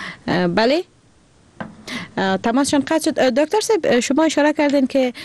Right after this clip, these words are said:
اه، تومور زمانی که در رحم باشه یا، اه، می‌شه حامله شه. اگر امو اندازهٔ تومور بزرگ باشه، مثلاً اندازهٔ یک دانه،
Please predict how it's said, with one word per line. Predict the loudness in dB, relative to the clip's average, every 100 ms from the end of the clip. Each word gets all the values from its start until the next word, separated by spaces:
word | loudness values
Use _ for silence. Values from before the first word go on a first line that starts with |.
| -16 -8
اه، | -4 -2
تومور | 0 2 2
زمانی | 2 2 0
که | 0
در | 0
رحم | 0 2 2
باشه | 0 2 2
یا، | 2 2 0 -2 -4 0
اه، | 0
می‌شه | 0 0 -2
حامله | 0 0 0
شه. | 0 -2 -4 -8 -2
اگر | 0 2 0
امو | -2 0 2 2 0
اندازهٔ | 0 2 2 2 0
تومور | 2 2 2
بزرگ | 0 0 0
باشه، | 0 0
مثلاً | -2 0 0 0
اندازهٔ | 0 2 2
یک | 2 2 0
دانه، | 0 0